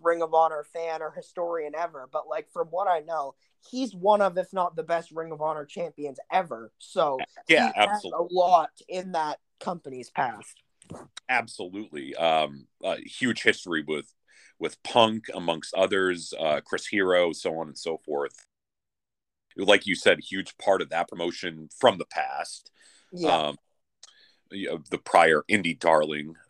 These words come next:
Speaker 2: uh, so to speak, before his T N A days. But yeah, no, that would, that would be cool. But the T N T title's good for him too. I, I just like seeing Joe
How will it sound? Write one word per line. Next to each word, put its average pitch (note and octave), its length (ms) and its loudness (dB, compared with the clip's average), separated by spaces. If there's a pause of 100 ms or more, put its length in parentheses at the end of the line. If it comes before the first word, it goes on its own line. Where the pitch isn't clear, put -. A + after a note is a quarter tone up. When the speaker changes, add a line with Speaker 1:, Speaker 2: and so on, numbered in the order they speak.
Speaker 2:
uh, E2 140 -4
so E2+ 240 -6
to D#2 60 -8
speak, E2+ 340 -8
before E2 300 0
his D2 160 -2
T F2+ 200 -2
N C#2+ 80 -2
A D2+ 140 2
days. C#2+ 500 -2
But D#2+ 260 6
yeah, C3 300 6
no, A#2+ 240 -4
that F#2+ 160 -4
would, A2 180 -12
that A2+ 140 2
would C#3 120 -4
be A2 200 -12
cool. A#2 300 -6
But A2 180 2 (340)
the A#2+ 100 -6
T F#3 180 -8
N F#3 80 -2
T E3+ 160 -12
title's C#3+ 420 -2
good C3+ 220 -2
for C3 140 -2
him A#2+ 200 -8
too. A#2+ 400 -6
I, G#2+ 200 2
I C#3 80 6
just E3+ 200 -12
like D3+ 160 -4
seeing G#2 300 -16
Joe G#2 220 -10